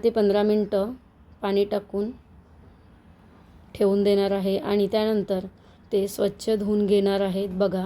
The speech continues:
अशा प्रकारे आपण आवळ्यावर मीठ टाकून थोडंसं त्यामध्ये पाणी टाकून पंधरा ते वीस मिनटं व्यवस्थित ठेवायचं आहे. यावरील कचरा वगैरे सर्व निघून जातो. लोणच्याचे आवळे घेताना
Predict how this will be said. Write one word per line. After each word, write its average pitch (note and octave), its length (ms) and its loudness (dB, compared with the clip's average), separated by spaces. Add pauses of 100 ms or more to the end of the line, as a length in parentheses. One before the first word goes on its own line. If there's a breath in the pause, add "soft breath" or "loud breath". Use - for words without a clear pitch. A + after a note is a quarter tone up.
अशा G#3 260 -6
प्रकारे A3 400 0
आपण G#3 320 -2
आवळ्यावर G3+ 520 0
मीठ G3+ 200 -2 (100)
टाकून G#3 340 -4
थोडंसं G3+ 320 -4
त्यामध्ये G#3 320 -4
पाणी G#3 340 -2
टाकून A3 400 -4 (1900 loud breath)
पंधरा G#3+ 300 2 (100)
ते A3+ 60 2
वीस G#3+ 280 -2
मिनटं G#3+ 420 0
व्यवस्थित G3 500 -2
ठेवायचं G3 420 -2
आहे. G#3 220 -2
यावरील G#3 480 0
कचरा G#3 340 -2
वगैरे G#3 340 -2
सर्व - 840 -6
निघून G3+ 420 0
जातो. G3 380 -4 (880 loud breath)
लोणच्याचे G#3+ 540 2
आवळे G#3+ 320 4
घेताना G#3+ 540 0